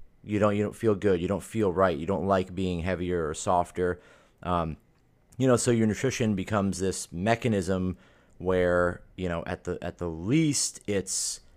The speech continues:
just a, a bouncing back and forth thing that's inhibiting your, your progress. At the worst, it becomes an eating disorder and becomes something that's, you know, quite a bit worse, uh, and, and, you know, obviously a serious, a serious health and, and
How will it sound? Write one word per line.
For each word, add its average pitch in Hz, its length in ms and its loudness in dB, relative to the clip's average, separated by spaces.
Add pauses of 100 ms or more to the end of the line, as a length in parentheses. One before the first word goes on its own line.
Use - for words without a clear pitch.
(360)
just 101 320 4
a, 90 260 0
a 85 60 -4
bouncing 98 500 0
back 90 220 2
and 87 120 -4
forth 98 400 2
thing 95 340 -2
that's 82 220 -6
inhibiting 92 540 -2
your, 80 260 -4
your 82 320 -4 (460)
progress. 113 560 6 (340)
At 95 120 -6
the 92 100 2
worst, 104 880 2 (400)
it 101 260 -2
becomes 95 480 0
an 95 80 0
eating 104 240 0
disorder 65 500 -8
and - 80 -10
becomes 92 340 -4
something 90 320 -4
that's, 80 300 -6
you 95 80 -6
know, 85 200 -6 (100)
quite 113 300 4
a 104 60 6
bit 92 160 0
worse, 87 640 -2 (480)
uh, 82 280 -4
and, 78 160 -6
and, 82 220 -8
you - 60 -8
know, 80 60 -8
obviously 82 340 -6
a 80 80 -6
serious, 82 840 -6 (220)
a - 80 -12
serious 98 380 -2
health 92 320 0
and, 73 320 -8
and 65 420 -12